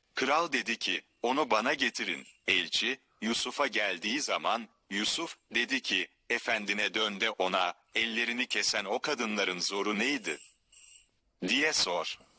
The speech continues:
Şüphesiz benim Rabbim onların hilesini çok iyi bilir. Elli birinci Kral kadınlara, dedi ki,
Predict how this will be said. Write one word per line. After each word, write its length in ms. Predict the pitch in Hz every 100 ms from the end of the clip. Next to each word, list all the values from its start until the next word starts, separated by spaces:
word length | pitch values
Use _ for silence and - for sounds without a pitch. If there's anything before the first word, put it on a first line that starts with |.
| - - -
Şüphesiz 680 | - 131 143 147 180 - 107
benim 320 | 120 165 160
Rabbim 440 | 113 95 104 123
onların 460 | 117 107 107 101 101
hilesini 680 | 95 127 123 113 110 104
çok 300 | 95 147 151
iyi 180 | 151 139
bilir. 360 | 110 87 80 - _ -
Elli 300 | 110 117 107
birinci 480 | 104 95 90 80 73 _ _ _ _ _ -
Kral 320 | 143 185 214
kadınlara, 680 | - 156 131 110 98 92 104 _ -
dedi 300 | 110 110 147
ki, 240 | 90 82